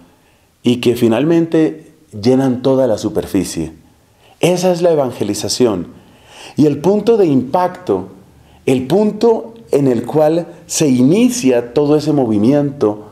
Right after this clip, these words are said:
bendito, maravilloso, el punto de impacto se llama Jerusalén, se llama el cenáculo, donde están los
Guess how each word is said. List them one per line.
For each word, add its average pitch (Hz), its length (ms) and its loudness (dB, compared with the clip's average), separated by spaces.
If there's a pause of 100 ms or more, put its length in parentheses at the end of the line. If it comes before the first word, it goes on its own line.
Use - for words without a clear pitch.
(180)
bendito, 107 1120 0
maravilloso, 101 960 -2 (520)
el 131 160 0
punto 190 320 2
de 208 80 4
impacto 160 480 0
se 123 120 -4
llama 135 240 0
Jerusalén, 120 920 0 (460)
se 139 140 0
llama 135 200 2
el 165 80 2
cenáculo, 135 720 0 (360)
donde 127 220 2
están 143 280 0
los 160 220 0